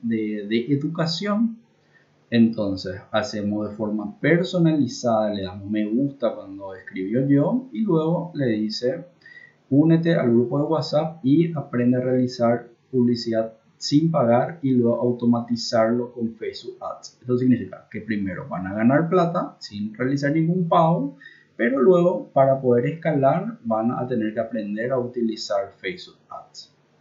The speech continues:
Entonces, lo primero que van a ver que entre la primera parte, la segunda parte, tenemos una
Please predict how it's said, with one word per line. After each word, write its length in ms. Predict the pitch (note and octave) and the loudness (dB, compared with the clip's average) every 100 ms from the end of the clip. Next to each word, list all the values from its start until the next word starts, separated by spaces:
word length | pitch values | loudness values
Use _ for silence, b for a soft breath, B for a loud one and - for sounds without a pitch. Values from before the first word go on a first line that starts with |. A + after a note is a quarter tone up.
| _ _ _ _ _ _ _ _ | _ _ _ _ _ _ _ _
Entonces, 580 | A#2+ G#2 G#2+ - - - B B B B | -2 0 -2 -4 -8 -16 B B B B
lo 180 | A2 A2+ | -4 0
primero 360 | A2+ A2+ C#3 | 4 6 4
que 60 | D#3 | 4
van 200 | D3+ D#3+ | 2 2
a 80 | C#3 | 4
ver 240 | B2 B2 | 4 4
que 240 | B2+ - | -2 0
entre 460 | A#2 A2+ A#2 G#2+ - _ _ - | 0 2 0 -4 -8 _ _ -6
la 200 | A2 A2 | -6 -2
primera 440 | G2+ G#2 C3+ D#3 | -4 0 -2 0
parte, 460 | G#2+ F#2+ F2 - - | -2 -4 -6 -16 -12
la 160 | G#2 F#2 | -10 -8
segunda 480 | G#2 G2+ B2 D3 C#3+ | -6 2 2 2 0
parte, 320 | G2 G#2 A#2+ | -2 -2 -6
tenemos 520 | B2 D#3+ C3 B2+ C3 G2 | 0 2 4 4 2 -6
una 380 | G2+ G2 G#2+ | -8 -6 -8